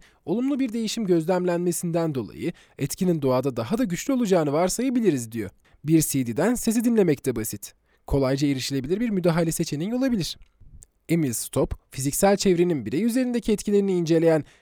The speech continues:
Liz Meitner Çevresel Sinir Bilim Grubu'nun bir üyesidir. Aynı araştırma grubunda yakın zamanda yapılan başka bir çalışmada doğada bir saatlik bir yürüyüşün stresle ilişkili beyin aktivitesini azalttığı gözlemlenmiştir. Araştırma grubunun başkanı, "Doğanın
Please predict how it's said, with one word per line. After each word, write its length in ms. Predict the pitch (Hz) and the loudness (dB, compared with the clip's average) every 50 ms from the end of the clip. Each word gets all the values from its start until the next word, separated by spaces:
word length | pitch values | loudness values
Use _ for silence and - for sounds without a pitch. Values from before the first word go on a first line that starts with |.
| _ _ - | _ _ -6
Liz 220 | 143 185 214 185 151 | -2 -2 0 0 -2
Meitner 480 | 127 107 190 233 233 - - 214 170 | -4 -2 -2 -2 -2 0 -2 -2 -2
Çevresel 520 | - - 156 135 127 135 135 - 190 214 196 | -2 -2 -2 -2 -2 -2 -2 0 0 0 -2
Sinir 300 | - - 143 180 208 220 | -2 -4 -4 -4 -4 -4
Bilim 220 | 240 254 277 233 | -4 -4 -4 -2
Grubu'nun 480 | 202 226 214 196 202 202 202 190 165 190 | 0 0 0 2 2 0 -2 -2 -2 -2
bir 80 | 262 | -2
üyesidir. 580 | 262 240 202 170 147 - 147 123 113 - - - - - _ _ _ _ _ _ - | 0 2 2 2 2 0 -4 -8 -10 -10 -12 -16 -20 -20 _ _ _ _ _ _ -6
Aynı 260 | - 247 277 285 294 | -2 0 0 2 2
araştırma 460 | 269 247 233 214 - - 214 208 214 | 2 2 2 2 0 -2 -2 -2 0
grubunda 400 | 202 175 190 185 175 190 190 185 | 0 2 2 0 0 0 0 2
yakın 300 | 156 139 135 - - 240 | 2 0 0 0 -2 0
zamanda 400 | 226 196 190 165 156 147 143 147 | 0 2 2 2 0 0 0 0
yapılan 340 | 147 143 - 151 156 147 139 | 0 0 -2 -2 -2 -2 -2
başka 300 | 123 - - - - 208 | -4 -4 -4 -4 -4 -4
bir 80 | 220 190 | -4 -4
çalışmada 640 | - - 135 110 107 - - 104 90 78 117 160 180 - - _ _ _ - | -6 -8 -8 -8 -8 -10 -10 -10 -10 -6 -6 -6 -6 -8 -12 _ _ _ 0
doğada 340 | 147 151 156 151 143 123 107 | 2 2 4 2 2 0 0
bir 100 | 143 185 | -2 -2
saatlik 520 | - - 185 170 151 147 - - 131 - | 0 0 0 0 0 -2 -4 -8 -8 -6
bir 100 | 131 127 | -4 -4
yürüyüşün 420 | 127 131 120 123 123 - - 135 123 | -2 -2 -2 -4 -4 -6 -6 -8 -8
stresle 500 | - - - - 196 220 - - 247 233 | -8 -8 -4 -2 -2 -2 -2 -2 -2 -2
ilişkili 380 | 220 196 - - 196 190 165 | -2 -2 -4 -4 -2 -2 0
beyin 180 | 143 151 214 240 | 0 0 0 0
aktivitesini 580 | 233 202 - - 170 151 160 147 - 240 269 | -2 -4 -4 -6 -6 -4 -4 -4 -4 -2 0
azalttığı 440 | 269 233 196 208 196 185 - 196 185 | 0 2 2 2 2 2 2 2 2
gözlemlenmiştir. 1040 | 170 156 143 135 127 135 151 147 139 139 143 143 143 147 - - - - - - - - - _ - - _ _ _ _ _ - | 4 4 2 2 2 0 -2 -2 -2 -2 -2 -4 -4 -4 -6 -8 -10 -12 -14 -14 -16 -20 -20 _ -20 -20 _ _ _ _ _ -6
Araştırma 480 | - 135 135 135 - - - 139 165 | -4 -2 -2 -2 -2 -4 -4 -4 -2
grubunun 480 | 190 175 165 160 147 139 143 139 135 127 | -2 0 0 0 0 0 -2 -4 -2 -2
başkanı, 460 | 127 - 123 - - 107 98 117 165 - _ _ _ _ - | -2 -2 -2 -4 -8 -10 -8 -8 -8 -10 _ _ _ _ -2
"Doğanın 400 | 156 139 127 117 98 87 117 151 | 0 0 0 0 -4 -8 -12 -12